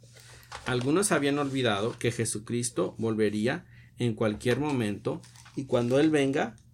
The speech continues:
Él será el juez. Realmente era una gran mezcla de pecados. Y cuando estaban peleando y estaban haciendo chismes el uno de los otros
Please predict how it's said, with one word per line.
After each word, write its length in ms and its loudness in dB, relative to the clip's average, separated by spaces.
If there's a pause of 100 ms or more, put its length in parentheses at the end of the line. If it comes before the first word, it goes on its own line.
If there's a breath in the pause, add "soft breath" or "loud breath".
(180)
Él 160 0
será 280 2
el 100 0
juez. 460 -4 (920 soft breath)
Realmente 1000 0
era 160 2
una 220 2
gran 380 2
mezcla 600 0
de 140 0
pecados. 840 -2 (840 soft breath)
Y 140 -6
cuando 280 0
estaban 380 0
peleando 800 2 (1200)
y 220 -2
estaban 500 2
haciendo 380 0
chismes 560 -2
el 120 0
uno 240 0
de 120 0
los 240 0
otros 580 -2